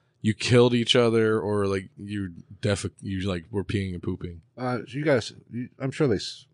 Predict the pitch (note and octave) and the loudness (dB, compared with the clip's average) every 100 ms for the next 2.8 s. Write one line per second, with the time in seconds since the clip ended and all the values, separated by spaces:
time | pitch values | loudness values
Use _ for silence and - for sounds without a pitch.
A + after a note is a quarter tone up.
0 | D#2 F#2 - A2+ F#2+ F#2 D2+ C2+ - F#2 | -12 -10 -8 -6 -4 -6 -8 -12 -8 -8
1 | - C#2 B1+ C2+ A#2+ A2 A#1 - _ _ | -6 -10 -10 -12 -12 -14 -16 -18 _ _
2 | _ - - C3 - - A2 | _ -10 -6 -6 -8 -8 -6